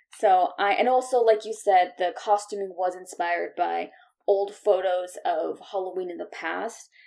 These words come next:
I believe the director himself referenced, uh, he, that he saw a couple of photos of children with disabilities in, like, the seventies, and that's what kind of gave him a bit more inspiration for how the costuming should look.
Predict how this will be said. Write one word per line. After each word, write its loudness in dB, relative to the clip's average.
I 4
believe -4
the -6
director -2
himself -6
referenced, 0
uh, 0
he, -14
that -6
he -12
saw -2
a -8
couple -8
of -18
photos -4
of 4
children 0
with -2
disabilities -2
in, -4
like, -6
the -8
seventies, -2
and -6
that's -6
what -4
kind -10
of -8
gave -6
him -10
a -6
bit -4
more -4
inspiration -10
for -8
how -4
the -8
costuming -8
should -14
look. 0